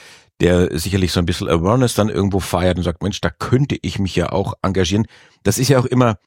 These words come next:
ein Wunsch der Wiener Börse, mehr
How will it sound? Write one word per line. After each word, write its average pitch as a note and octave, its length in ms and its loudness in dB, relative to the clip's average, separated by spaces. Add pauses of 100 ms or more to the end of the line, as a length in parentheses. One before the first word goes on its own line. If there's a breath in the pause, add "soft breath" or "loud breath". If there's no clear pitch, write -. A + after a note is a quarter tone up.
ein G#2 320 4
Wunsch D3 640 2
der F#2+ 460 2
Wiener G#2 420 0
Börse, G#2+ 640 2 (500 soft breath)
mehr A#2 680 2